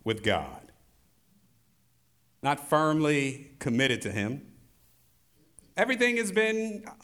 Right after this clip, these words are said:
going fairly well in, in, in your life. You have no pains. You're not been in the hospital. You've been doing okay. You're eating good. You're living good. You have no hopes, no cares in the world. Everything's just good.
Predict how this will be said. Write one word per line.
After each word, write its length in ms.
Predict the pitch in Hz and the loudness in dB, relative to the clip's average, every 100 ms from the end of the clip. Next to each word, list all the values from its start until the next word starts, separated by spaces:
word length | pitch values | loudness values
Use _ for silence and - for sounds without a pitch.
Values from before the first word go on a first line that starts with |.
| - | -10
going 260 | - 320 285 | 0 0 2
fairly 260 | 302 285 | 2 2
well 320 | 269 285 254 | 2 2 4
in, 180 | 175 143 143 | 2 0 -2
in, 180 | 170 156 | -2 -2
in 220 | 156 151 | -2 0
your 80 | 143 | 4
life. 480 | 131 95 - - - _ _ _ _ _ _ _ - - _ _ _ - | 4 2 -6 -16 -20 _ _ _ _ _ _ _ -20 -20 _ _ _ -6
You 140 | 214 | 2
have 100 | 226 | 2
no 180 | 185 196 | 4 0
pains. 720 | 196 143 143 151 151 151 151 139 | 0 0 2 2 2 0 0 0
You're 120 | 151 | 2
not 480 | 165 165 147 - 120 | 2 2 -2 -8 -2
been 100 | 147 | 0
in 80 | |
the 100 | 156 | 2
hospital. 1120 | 139 104 131 131 - - 127 131 127 123 123 123 - - _ _ _ _ _ _ _ _ _ _ _ | 0 2 2 2 -4 -2 0 2 2 2 -2 -6 -20 -20 _ _ _ _ _ _ _ _ _ _ _
You've 100 | 185 | -2
been 440 | 190 175 160 143 113 | 0 2 0 -2 0
doing 260 | 147 165 | 2 4
okay. 460 | 160 156 156 135 131 | 2 0 2 2 4
You're 180 | 147 147 | 2 2
eating 360 | 160 175 170 | 0 0 0
good. 560 | 156 160 156 151 151 151 | 2 4 6 4 2 -2
You're 100 | 104 | -4
living 400 | 107 156 165 156 | 2 2 4 0
good. 560 | 151 151 147 147 147 143 - | 2 2 2 0 -4 -10 -12
You 120 | 147 | -4
have 120 | 160 143 | -2 0
no 280 | 151 175 | 0 0
hopes, 360 | 139 139 147 - | 0 -2 -2 -6
no 160 | 254 247 | -8 -6
cares 460 | - 123 127 123 | 0 2 2 0
in 80 | 131 | -2
the 100 | 127 | -2
world. 380 | 120 117 120 139 | 0 0 0 -2
Everything's 420 | 202 320 311 254 | -6 -2 -2 -2
just 240 | 294 - | -6 -10
good. 400 | - 311 226 - | -4 -2 -2 -4